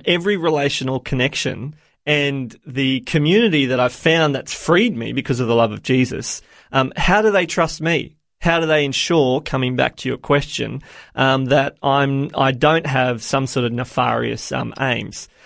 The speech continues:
Um, hence why there's security in churches. Um, th-, th-, how I would answer that, um, is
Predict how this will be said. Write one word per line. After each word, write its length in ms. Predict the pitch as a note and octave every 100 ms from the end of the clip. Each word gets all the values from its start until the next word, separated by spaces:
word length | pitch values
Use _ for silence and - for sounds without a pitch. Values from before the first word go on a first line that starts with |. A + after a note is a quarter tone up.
| -
Um, 140 | C#3 -
hence 560 | - F3+ D#3 - - _ _ -
why 180 | C3+
there's 160 | C3 B2+
security 480 | - - D3 C3 A#2
in 100 | A#2
churches. 600 | - B2+ - - - - _ _ _ - -
Um, 500 | C3+ C3+ C3 B2+ -
th-, 200 | - -
th-, 260 | - C3+ -
how 380 | - F3+ G3 G3+
I 100 | F3+
would 180 | D3+ C#3
answer 420 | D3 F#3 - B2+
that, 320 | A#2 A#2 - -
um, 360 | B2 A#2+ A#2 C#3
is 640 | B2+ B2 A#2 A2+ -